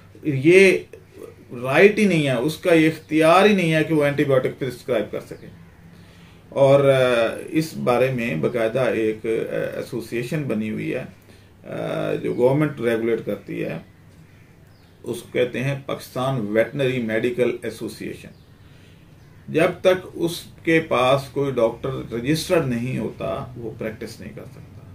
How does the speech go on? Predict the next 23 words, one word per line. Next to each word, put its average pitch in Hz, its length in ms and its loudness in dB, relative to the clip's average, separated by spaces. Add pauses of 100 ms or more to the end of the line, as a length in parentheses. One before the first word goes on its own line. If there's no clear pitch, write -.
(640)
तो 135 420 0 (260)
पहले 185 260 4
तो 175 220 -2
इन 175 200 -6
साहब 151 400 -2
को, 123 400 0
जो, 120 300 -2
जो, 131 380 -4
जो 160 180 2
भी 160 120 4
हैं, 113 360 -2
जो 123 100 -4
इस - 220 -6
तरह 120 100 -4
के, 113 240 -4
अ, - 760 -12
असहाब 110 440 -6
हैं, 104 240 -10
इनको 143 280 -6
चाहिए 113 460 -2
कि 151 100 -4
वो 123 200 -6
पहले 120 360 -2